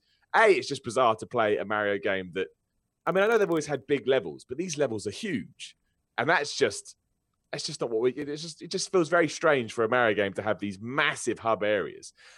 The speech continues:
But the way they just litter it with little things to make you smile and laugh and just have a lovely time.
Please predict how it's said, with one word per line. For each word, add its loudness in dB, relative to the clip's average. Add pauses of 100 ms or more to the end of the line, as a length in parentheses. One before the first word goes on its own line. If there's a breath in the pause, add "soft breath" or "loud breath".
But -2
the 6
way 10
they 6
just -2
litter 0
it 4
with 0
little 4
things 2
to -6
make -2
you -6
smile 2
and -2
laugh 2
and -10
just -8
have -2
a 0
lovely -2
time. -4